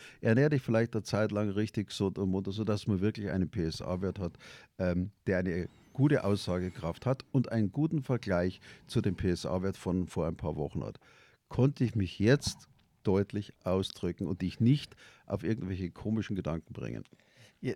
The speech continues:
Speaker 2: du bringst mich nie auf komische Gedanken, aber ich will ja, ich will ja, dass das für unsere Hörer in erster Linie klar ist, ja. Und wenn ich jetzt schon drüber stolper, kann ich mir vorstellen,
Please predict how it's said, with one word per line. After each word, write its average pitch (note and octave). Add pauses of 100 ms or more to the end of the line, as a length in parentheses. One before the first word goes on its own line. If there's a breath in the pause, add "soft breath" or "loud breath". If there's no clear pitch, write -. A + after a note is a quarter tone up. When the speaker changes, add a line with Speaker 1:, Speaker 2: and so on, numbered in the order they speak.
(100)
Speaker 2:
du G#2
bringst G#2
mich F#2+
nie A#2+
auf G#2+
komische F#2+
Gedanken, G2
aber G2
ich G#2
will A#2+
ja, G#2+
ich A#2+
will A#2
ja, A2+
dass A2
das -
für -
unsere G#2
Hörer C#3
in F#2
erster -
Linie G2
klar A#2
ist, D#3
ja. G#2+
Und B2+
wenn A#2
ich D3+
jetzt D#3
schon A#2+
drüber A2+
stolper, A#2+
kann C3+
ich C#3
mir A#2
vorstellen, C3